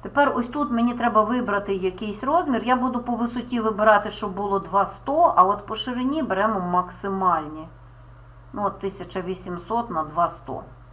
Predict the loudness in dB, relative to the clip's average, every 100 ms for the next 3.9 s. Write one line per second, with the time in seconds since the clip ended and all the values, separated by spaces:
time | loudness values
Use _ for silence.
0 | -20 -10 -8 -8 -8 -4 -2 -4 -8 -10
1 | -6 -6 -6 -10 -20 -20 -20 -20 -20 -20
2 | -20 -20 -20 -20 -20 -20 -20 -20 -20 -10
3 | -6 -4 -6 -2 2 2 0 -6